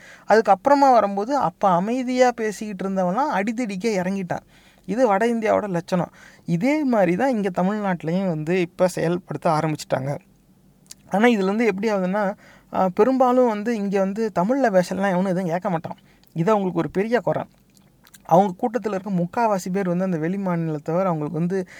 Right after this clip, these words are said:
இங்க தமிழர்கள்கிட்ட புரியுற மாதிரி தமிழ்ல பேசுற அந்த திறனே கிடையாது. ஏன்னா அவன்லாம் இங்க வந்து தமிழ் கத்துக்கிட்டவன் தானே. அஹ், அவனா ஒரு சில தமிழர்கள் தான் அவங்க கிட்ட போய் ஒரு பொருளாதார அடிமையா இருக்கிறாங்க. அதுவும் உண்மைதான். அஹ், அதனால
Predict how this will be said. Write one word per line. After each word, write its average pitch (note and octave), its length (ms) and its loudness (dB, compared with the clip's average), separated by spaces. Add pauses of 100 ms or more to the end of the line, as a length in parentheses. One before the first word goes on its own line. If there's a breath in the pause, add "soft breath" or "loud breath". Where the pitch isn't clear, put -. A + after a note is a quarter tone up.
(200 loud breath)
இங்க G#3 280 0
தமிழர்கள்கிட்ட F#3 880 0
புரியுற G3 420 -2
மாதிரி F#3+ 220 0
தமிழ்ல F#3 420 0
பேசுற E3+ 400 0
அந்த C#3+ 460 0
திறனே G#3 340 -4
கிடையாது. F3 400 4 (340 loud breath)
ஏன்னா G#3+ 200 4
அவன்லாம் G#3 360 4
இங்க G3+ 220 0
வந்து G#3+ 380 -2 (180)
தமிழ் G3 340 0
கத்துக்கிட்டவன் G3 500 0
தானே. E3 260 0 (600 soft breath)
அஹ், E3+ 320 0
அவனா F3 460 2
ஒரு F#3 140 2
சில G#3+ 240 -2
தமிழர்கள் G#3+ 500 -2
தான் G#3+ 140 0
அவங்க F#3+ 180 -2
கிட்ட F#3+ 200 -4
போய் F#3+ 280 -4
ஒரு F3 160 -2
பொருளாதார G3 640 0
அடிமையா F#3 320 0
இருக்கிறாங்க. E3 480 -2
அதுவும் F#3 340 -4
உண்மைதான். E3+ 440 -2 (480 loud breath)
அஹ், F3 140 0
அதனால F#3+ 400 4